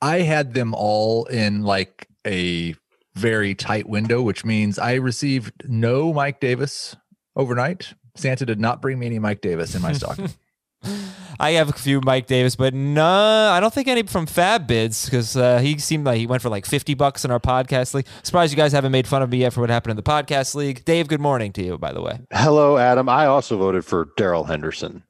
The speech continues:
Speaker 2: Oh, good.
Speaker 3: Yeah,
Speaker 2: Yes.
Speaker 3: I mean, I just, you, you think about the talent and you think about the offense and the opportunity and the competition. And if Henderson ended up being the guy in L A, I think he'd end up being excellent in fantasy.
Speaker 1: Can, can we go back to the, the thing? I guess it was a Dion Lewis tease.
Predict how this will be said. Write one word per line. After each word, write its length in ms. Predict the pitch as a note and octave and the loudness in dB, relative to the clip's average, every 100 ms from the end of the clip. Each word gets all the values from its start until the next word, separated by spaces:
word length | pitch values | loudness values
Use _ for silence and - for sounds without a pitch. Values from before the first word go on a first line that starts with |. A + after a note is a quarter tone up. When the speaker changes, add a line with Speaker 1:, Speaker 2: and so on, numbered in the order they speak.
| C4+ | -4
Speaker 2:
Oh, 80 | |
good. 380 | E4+ G4+ D#3+ G2+ - _ - - | 2 4 2 0 -14 _ -20 -2
Speaker 3:
Yeah, 80 | G3+ C4+ | 4 6
Speaker 2:
Yes. 140 | C#4+ C#3 D3+ | 6 6 4
Speaker 3:
I 40 | |
mean, 160 | A3 A#3 | 2 0
I 100 | A3+ | 0
just, 480 | A#3+ - - - - | 0 -4 -8 -12 -4
you, 120 | C3+ | -2
you 260 | A2 G2+ | -2 -6
think 200 | - C3+ | -4 -2
about 220 | A#2+ C3+ - | 2 0 0
the 60 | |
talent 480 | - A#2 A#2+ C#3 C#3+ | -6 -2 0 0 -2
and 80 | G2+ | -4
you 40 | F#2 | -4
think 200 | A#2+ G#2 | -4 -2
about 240 | G#2+ G2+ | -2 0
the 80 | F2+ | 0
offense 540 | G#2 A2 A#2+ A#2 - F2 | 0 0 -2 -2 -4 -8
and 160 | D#2+ | -6
the 80 | E2+ | -2
opportunity 800 | G2 G2 F#2 - A#2 A2+ A#2 A2 | -2 -2 -6 -4 -2 0 0 0
and 100 | F#2+ | -2
the 60 | D#2+ | -4
competition. 920 | F#2 E2+ - E3+ F3+ - F3 E3+ F3 _ _ - - - - - | -4 -6 -4 -2 -2 -2 -2 -2 -6 _ _ -20 -20 -20 -20 -10
And 260 | - A#2 A#2 | -2 0 0
if 260 | A#2+ A2+ - | 0 0 -2
Henderson 460 | A2 C#3 - C#3+ | -2 -2 0 0
ended 220 | C3 C#3 | 0 0
up 160 | C#3 G#2 | -2 0
being 260 | A2+ C3 A#2 | -2 0 -2
the 80 | |
guy 300 | F2 G2+ A#2+ | -2 -2 0
in 100 | B2+ | 0
L 220 | A2 G#2 G#2+ | 0 0 2
A, 260 | C3 F#3+ | 2 2
I 60 | B2+ | 0
think 180 | D#3 C3 | -4 0
he'd 140 | C#3+ | 0
end 140 | C#3 D3 | 2 0
up 140 | C#3+ | -2
being 500 | C3 C#3 C#3 C3+ B2+ - _ - | -2 -2 -2 -4 -8 -16 _ -2
excellent 420 | E3 - E3 G#2 | -2 -2 -4 -4
in 80 | - | -8
fantasy. 500 | F3 D#2+ D2 - F3+ | -6 -4 -4 -2 -2
Speaker 1:
Can, 80 | - _ _ - | -4 _ _ -4
can 120 | G3 | -2
we 100 | C4 | 0
go 160 | D4+ A3 | 2 2
back 320 | C#3+ C#3 - | 2 0 0
to 80 | D#3 | -6
the, 180 | B2+ A#2+ | -2 -4
the 200 | - A#2 | -4 -4
thing? 260 | - C3 A2 | -2 -2 -2
I 80 | |
guess 220 | A2 C#3 D3 | 0 0 -2
it 60 | |
was 140 | A#2+ A2 | -4 -4
a 40 | |
Dion 400 | G2 A#2+ A#2 A2 | -2 -2 0 0
Lewis 280 | A2+ G#2 - | 0 -2 -4
tease. 600 | - A#2+ A2+ C3+ D3 | -6 -4 -2 -2 -4